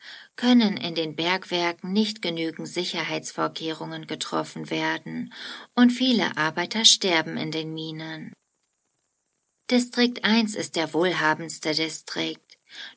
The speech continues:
Dort werden Luxusgüter hergestellt. Die Distrikte sind unterschiedlich weit von der Hauptstadt entfernt.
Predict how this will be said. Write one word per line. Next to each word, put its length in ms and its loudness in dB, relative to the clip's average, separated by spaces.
Dort 340 4
werden 360 -2
Luxusgüter 800 0
hergestellt. 1120 -2
Die 120 2
Distrikte 680 2
sind 280 2
unterschiedlich 840 -2
weit 300 2
von 200 -2
der 220 0
Hauptstadt 560 0
entfernt. 840 -8